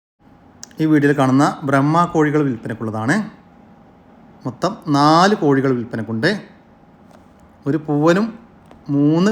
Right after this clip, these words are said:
പെ-, ഏ, പെടക്കോഴികളുമാണ് വിൽപ്പനക്കുള്ളത്. ഒരു വയസ്സ് പ്ര-, വീതം പ്രായമായിട്ടുണ്ട്. ഈ കോഴികളുടെ ചോദിക്കുന്ന വില എട്ടായിരം രൂപയാണ്. ഒരു വയസ്സ് വീതം പ്രായമുള്ള നാല് ബ്രഹ്മ കോഴികൾക്ക് എട്ടായിരം രൂപ. സ്ഥലം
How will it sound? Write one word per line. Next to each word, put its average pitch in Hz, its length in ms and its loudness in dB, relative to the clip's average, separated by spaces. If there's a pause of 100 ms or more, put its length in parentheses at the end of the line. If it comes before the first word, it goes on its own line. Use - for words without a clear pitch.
(100)
പെ-, 139 180 0 (100)
ഏ, 131 40 -2 (220)
പെടക്കോഴികളുമാണ് 123 720 -2
വിൽപ്പനക്കുള്ളത്. 107 520 -6 (1400)
ഒരു 185 160 6
വയസ്സ് 151 300 2
പ്ര-, 139 200 -4
വീതം 127 200 -2
പ്രായമായിട്ടുണ്ട്. 113 640 -4 (3250)
ഈ 151 120 0
കോഴികളുടെ 135 420 2
ചോദിക്കുന്ന 135 360 -2
വില 131 120 0 (300)
എട്ടായിരം 139 500 0
രൂപയാണ്. 113 480 -4 (520)
ഒരു 143 140 0
വയസ്സ് 139 240 0
വീതം 120 200 -4
പ്രായമുള്ള 113 420 -4 (200)
നാല് 151 280 0
ബ്രഹ്മ 127 260 -2 (100)
കോഴികൾക്ക് 110 400 -6 (100)
എട്ടായിരം 104 420 -8
രൂപ. 101 180 -4 (920)
സ്ഥലം 139 260 0